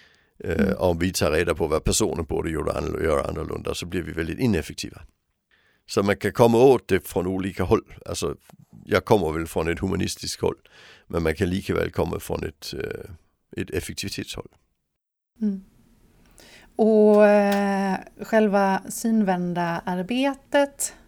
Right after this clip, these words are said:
Speaker 2: som görs, det är ju vi, mest personalen i omgivningen som,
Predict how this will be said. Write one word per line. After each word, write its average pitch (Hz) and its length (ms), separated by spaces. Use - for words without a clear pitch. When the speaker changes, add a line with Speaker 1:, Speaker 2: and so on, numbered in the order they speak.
Speaker 2:
som 240 280
görs, 190 360
det 208 100
är 254 100
ju 208 120
vi, 180 340
mest 196 300
personalen 190 640
i 190 60
omgivningen 214 880
som, 254 480